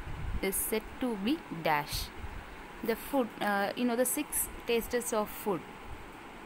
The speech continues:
including the six taste, tastes, the punga-, pungent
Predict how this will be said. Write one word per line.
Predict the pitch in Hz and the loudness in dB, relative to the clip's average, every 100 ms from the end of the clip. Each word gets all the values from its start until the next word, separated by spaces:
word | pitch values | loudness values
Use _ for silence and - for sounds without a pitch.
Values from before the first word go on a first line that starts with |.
| - - - - - - 214 | -14 -14 -14 -14 -14 -8 4
including | 240 254 277 285 294 277 | 4 8 8 8 8 8
the | 226 | 6
six | 226 - | 0 -4
taste, | - 220 185 - - - - | -2 0 0 -2 -8 -8 -2
tastes, | 208 - - 262 - - - - - - | 0 0 0 0 0 -8 -14 -14 -8 -4
the | 202 - | 0 4
punga-, | 240 254 294 285 - - | 4 4 0 0 0 4
pungent | 233 254 175 156 - | 6 6 2 0 -2